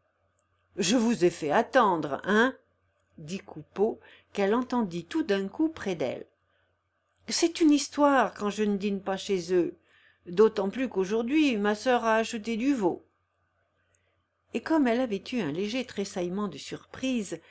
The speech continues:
il continua, en promenant à son tour ses regards. « Vous regardiez la maison, c'est toujours loué du haut en bas. Il y a trois cents locataires, je crois. Moi, si j'avais eu des meubles, j'aurais guetté un cabinet.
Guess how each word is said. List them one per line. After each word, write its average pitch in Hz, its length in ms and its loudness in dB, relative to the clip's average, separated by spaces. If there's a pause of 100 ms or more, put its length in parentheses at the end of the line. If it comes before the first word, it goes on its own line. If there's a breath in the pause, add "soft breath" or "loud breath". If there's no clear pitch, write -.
(240 soft breath)
il 226 200 -2
continua, 214 840 0 (260 soft breath)
en 196 160 -4
promenant 254 600 2
à 185 100 0
son 175 240 -6
tour 302 340 -4
ses 226 140 -4
regards. « 151 640 -4 (1000)
Vous 160 140 -8
regardiez 175 520 2
la 165 120 0
maison, 165 480 -2 (480 soft breath)
c'est - 280 -6
toujours 330 420 4
loué 311 380 6
du 262 160 0
haut 285 240 0
en 262 160 0
bas. 160 300 -4 (440)
Il 170 160 -2
y 190 120 2
a 156 320 0
trois 339 300 4
cents 285 240 2
locataires, 226 580 0
je 175 120 -6
crois. - 420 -4 (800)
Moi, 180 340 0
si 156 200 -12
j'avais 165 300 -2
eu 165 120 -4
des 135 140 -4
meubles, 170 460 0 (360 loud breath)
j'aurais 185 320 0
guetté 170 380 2
un 139 120 -2
cabinet. 175 640 0